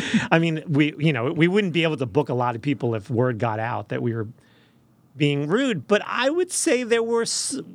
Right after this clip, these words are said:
Speaker 2: some times, I mean, we took it very seriously because what's the one criticism of, that could possibly come from the show? Ex-, you know,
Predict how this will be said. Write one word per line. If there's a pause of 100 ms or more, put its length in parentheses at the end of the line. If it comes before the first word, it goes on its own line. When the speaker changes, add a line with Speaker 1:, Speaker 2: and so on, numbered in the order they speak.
(220)
Speaker 2:
some
times,
I
mean,
we
took
it
very
seriously
because (340)
what's
the
one
criticism (160)
of,
that
could
possibly
come
from (100)
the
show?
Ex-,
you
know,